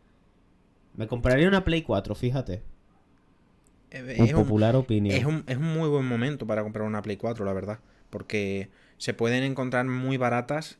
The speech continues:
Speaker 2: y, de hecho, el God of War, que sale el nueve de noviembre, sale con versión Play cuatro y se sabe, porque han sido declaraciones oficiales, que la versión central del desarrollo ha sido la de Play cuatro. El año que viene sale,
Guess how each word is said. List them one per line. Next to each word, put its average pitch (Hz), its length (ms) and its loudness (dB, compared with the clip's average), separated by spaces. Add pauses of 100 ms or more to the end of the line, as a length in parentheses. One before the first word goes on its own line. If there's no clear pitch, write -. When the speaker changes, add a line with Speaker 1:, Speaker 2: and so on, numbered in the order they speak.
Speaker 2:
y, 113 460 -4
de 104 120 -2
hecho, 131 520 -2
el 107 280 -2
God 113 180 -2
of 120 100 -6
War, 127 220 -2
que 120 100 -6
sale 113 300 -2
el 110 140 -2
nueve 113 220 0
de 113 60 -2
noviembre, 110 440 -2 (380)
sale 123 380 -2
con 120 120 -2
versión 120 220 -4
Play 117 140 -4
cuatro 117 480 -4
y 127 100 -6
se 117 160 -4
sabe, 120 320 0
porque 117 260 -2
han 110 140 2
sido 117 220 -2
declaraciones 113 440 -2
oficiales, 117 440 -4 (400)
que 127 100 -2
la 113 80 2
versión 107 240 -4
central 113 380 0
del 113 120 0
desarrollo 113 380 -2
ha 113 40 -2
sido 117 180 -2
la 120 100 2
de 113 80 0
Play 101 160 -2
cuatro. 113 340 -2 (480)
El 139 140 0
año 120 240 2
que 123 80 0
viene 127 320 0
sale, 113 760 0